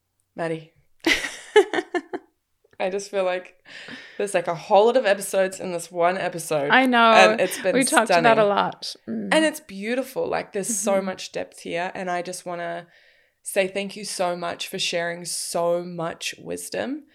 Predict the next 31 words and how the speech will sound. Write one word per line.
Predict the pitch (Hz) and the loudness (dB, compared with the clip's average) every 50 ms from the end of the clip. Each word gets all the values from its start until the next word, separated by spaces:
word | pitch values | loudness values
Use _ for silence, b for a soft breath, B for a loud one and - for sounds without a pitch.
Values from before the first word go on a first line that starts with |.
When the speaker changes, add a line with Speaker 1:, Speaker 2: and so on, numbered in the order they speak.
| b b | b b
Speaker 1:
for | b 254 | b -8
Speaker 2:
Mm-hmm. | 233 226 202 202 180 | -8 -6 -6 -6 -4
Speaker 1:
sharing | 190 - - 196 190 185 175 175 175 175 175 180 180 - _ _ _ _ _ _ _ _ _ _ _ - | -4 -2 -2 -2 -2 -2 -2 -2 -4 -6 -8 -10 -14 -16 _ _ _ _ _ _ _ _ _ _ _ -18
the | 185 185 190 180 | -10 -6 -6 -6
truth | 185 - - - 196 190 185 - | -4 -6 -6 -4 -4 -4 -4 -6
of | 196 185 190 | -8 -8 -8
your | 175 165 | -8 -8
heart, | 156 - - - 160 156 160 175 196 - - | -8 -10 -8 -6 -4 -2 -2 -2 -2 -4 -6
for | - - - 185 | -12 -14 -10 -8
sharing | - - - 175 175 180 180 175 175 175 170 b b b b b b b | -8 -6 -6 -6 -6 -6 -8 -10 -12 -14 -16 b b b b b b b
from | - - 190 185 | -6 -4 -2 -2
a | 180 | -4
place | 180 - 180 175 170 - | -4 -6 -10 -8 -8 -8
of | 170 165 165 | -10 -10 -8
love, | 160 160 156 160 190 240 277 302 - - - - b b b b b b b b b | -8 -6 -4 -2 0 -2 -2 -4 -6 -12 -18 -20 b b b b b b b b b
and | - 202 185 180 175 175 175 175 175 180 180 - - - - _ _ _ _ _ _ _ _ _ _ _ _ _ _ _ - | -8 -6 -4 -4 -4 -4 -6 -8 -10 -12 -12 -12 -12 -12 -14 _ _ _ _ _ _ _ _ _ _ _ _ _ _ _ -20
for | - - - 240 233 | -20 -10 -6 -6 -6
who | 226 - 226 226 | -6 -6 -8 -8
you | 233 226 226 220 | -8 -8 -10 -10
be | 208 208 202 190 | -10 -8 -8 -8
in | 180 180 | -10 -10
this | 180 180 - - | -12 -14 -12 -8
world. | 175 90 - - - - - | -6 -6 -6 -6 -6 -8 -8
Like, | 95 - - | -6 -6 -6
Speaker 2:
Mm. | 247 240 240 | -6 -6 -6
Speaker 1:
honestly, | 226 208 202 208 233 - - 196 208 208 220 226 226 b b b b b b b b | -6 -6 -6 -6 -6 -6 -6 -6 -6 -8 -8 -12 -14 b b b b b b b b
the | 196 196 | -10 -6
work | 185 190 185 - - - | -4 -2 -4 -4 -4 -6
that | - - - | -8 -8 -8
you've | - 196 185 - | -8 -12 -10 -8
done | - 175 170 175 180 185 185 185 185 | -6 -4 -4 -4 -6 -8 -10 -12 -14